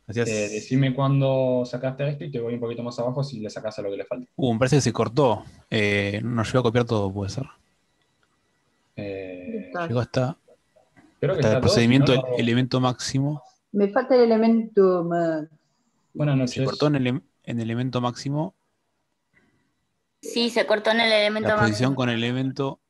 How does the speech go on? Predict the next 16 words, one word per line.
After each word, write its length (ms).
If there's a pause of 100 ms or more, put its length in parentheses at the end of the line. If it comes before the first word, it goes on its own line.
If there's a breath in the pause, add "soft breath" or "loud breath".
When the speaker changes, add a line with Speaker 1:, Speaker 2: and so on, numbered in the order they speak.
(560)
Speaker 2:
Otra 140
cosa. 320
Speaker 1:
Ah. 40 (100)
Speaker 2:
Debe 120
tener 220
un, 160 (120)
un 100
máximo 360
de 60
Speaker 3:
Ah, 20
Speaker 2:
caracteres 440
Speaker 3:
claro. 40 (140)
Speaker 2:
permitidos 340
Speaker 1:
Sí, 80
sí. 60
Speaker 2:
para, 160